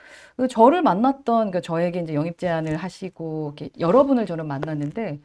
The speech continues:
너무나 겸손하신 거예요, 다들. 그렇게 얘기하시는 부분이 너무 좋았고 특히 지지자분들과 당원들, 이 좀 달라요,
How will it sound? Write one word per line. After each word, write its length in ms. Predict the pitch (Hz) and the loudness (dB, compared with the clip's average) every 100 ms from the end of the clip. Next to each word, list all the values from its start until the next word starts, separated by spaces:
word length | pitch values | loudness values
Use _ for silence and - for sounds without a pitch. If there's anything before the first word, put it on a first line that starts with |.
| _ _ | _ _
너무나 600 | 175 170 190 208 294 339 | -4 2 4 8 6 6
겸손하신 840 | - 147 151 147 285 320 233 170 147 | 2 -2 -4 -2 -2 -2 -4 -6 -8
거예요, 240 | 139 147 | -8 -10
다들. 340 | 143 156 - 143 | -14 -18 -16 -10
그렇게 540 | 175 180 - 180 160 - _ - | -6 -8 -8 -8 -8 -12 _ -10
얘기하시는 840 | 165 175 214 202 185 - 196 185 170 | -8 -2 0 0 -2 -8 -6 -6 -8
부분이 340 | 170 160 175 | -10 -8 -8
너무 260 | 160 147 165 | -6 -6 -6
좋았고 760 | - 143 139 _ 190 202 147 143 _ _ _ | -6 -6 -6 _ -8 -6 -6 -10 _ _ _
특히 840 | _ - 302 294 285 277 220 160 - _ _ | _ -8 -2 0 2 2 0 -4 -10 _ _
지지자분들과 800 | - 208 277 262 208 180 160 156 | -6 -4 0 0 0 -2 -6 -8
당원들, 560 | 147 147 143 135 147 - 143 - | -8 -8 -6 -8 -12 -18 -20 -16
이 80 | 214 | -12
좀 260 | - 254 226 | -4 -4 -4
달라요, 720 | - 175 170 190 156 135 | -6 -6 -6 -6 -6 -8